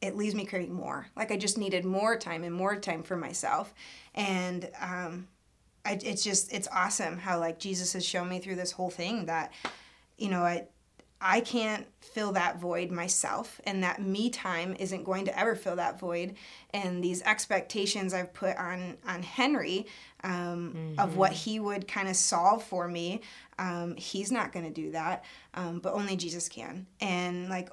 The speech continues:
Speaker 1: only he can fill that void for me. And it's just, it's, it's been a really cool learning process to see, like, the more I lean into him
Speaker 2: Mm-hmm.
Speaker 1: and the more I intentionally choose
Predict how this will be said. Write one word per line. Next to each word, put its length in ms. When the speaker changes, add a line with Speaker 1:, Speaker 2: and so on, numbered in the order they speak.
Speaker 1:
only 280
he 140
can 400
fill 240
that 200
void 220
for 140
me. 200
And 400
it's 160
just, 240
it's, 160
it's 160
been 200
a 80
really 260
cool 240
learning 280
process 520
to 120
see, 220
like, 380
the 160
more 320
I 120
lean 220
into 200
him 400
Speaker 2:
Mm-hmm. 400
Speaker 1:
and 140
the 60
more 460
I 80
intentionally 840
choose 580